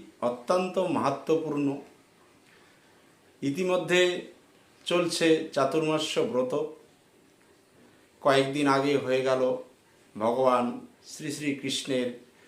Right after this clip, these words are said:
জন্মাষ্টমী ব্রত উপবাস। সামনে চলে আসছে রাধা ঠাকুরানীর জন্মাষ্টমী মহোৎসব। তো এই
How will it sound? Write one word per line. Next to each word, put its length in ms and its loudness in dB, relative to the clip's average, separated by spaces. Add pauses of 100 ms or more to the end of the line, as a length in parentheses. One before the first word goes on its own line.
(200)
জন্মাষ্টমী 760 -2
ব্রত 280 -4
উপবাস। 480 0 (1400)
সামনে 680 2 (280)
চলে 260 0
আসছে 460 0 (920)
রাধা 400 2
ঠাকুরানীর 720 0 (1120)
জন্মাষ্টমী 800 0
মহোৎসব। 600 -2 (1800)
তো 300 2
এই 480 2